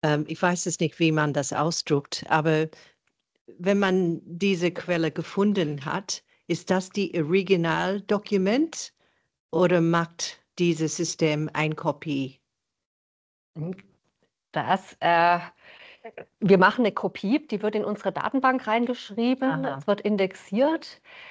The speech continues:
Speaker 2: äh, aber, ähm, ich bin technisch auch nicht so tief drin. Ähm, es ist kein, es ist nicht so, dass wir das P D F einfach kopieren, sondern wir schreiben das in eine Da-, Suchdatenbank rein, die Informationen, und das P D F, das ursprüngliche, das bleibt am Ort liegen, und auch wenn ich
Speaker 1: Ja.
Speaker 2: dort Änderungen vornehme,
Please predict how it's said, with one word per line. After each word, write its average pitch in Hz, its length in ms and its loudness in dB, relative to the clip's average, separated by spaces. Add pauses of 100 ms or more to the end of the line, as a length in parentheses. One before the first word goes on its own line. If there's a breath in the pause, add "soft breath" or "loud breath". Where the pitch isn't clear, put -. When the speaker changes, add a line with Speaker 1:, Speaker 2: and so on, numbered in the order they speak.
(480 loud breath)
Speaker 2:
äh, - 40 2
aber, 196 680 6 (120)
ähm, 196 400 2 (600 soft breath)
ich - 120 -16
bin 220 100 2
technisch 214 360 2
auch 202 180 4
nicht 220 160 0
so 240 140 0
tief 233 280 -4
drin. 233 460 4
Ähm, 202 560 2
es 196 100 -4
ist 214 160 -2
kein, 208 460 4
es - 160 -2
ist 220 60 -2
nicht 226 160 2
so, 226 60 -2
dass 208 200 4
wir - 20 -10
das 196 140 -2
P 190 160 0
D 190 80 4
F - 200 -2
einfach 202 320 -4
kopieren, 240 600 2
sondern 202 340 0
wir 196 60 0
schreiben 175 380 0
das 196 120 -2
in 202 60 -2
eine 190 80 0
Da-, - 180 -4
Suchdatenbank 202 840 -2
rein, 226 180 0
die 247 100 -2
Informationen, 226 760 0
und 196 160 0
das 196 100 -2
P 202 140 -2
D 190 160 4
F, 208 180 4
das 226 140 0
ursprüngliche, 208 600 0
das 185 160 -2
bleibt 175 360 2
am 175 140 -2
Ort 180 220 -2
liegen, 220 360 2
und 202 120 2
auch 190 200 0
wenn 196 120 6
ich 202 80 0
Speaker 1:
Ja. 202 100 -2
Speaker 2:
dort - 80 -4
Änderungen 190 440 4
vornehme, 165 600 0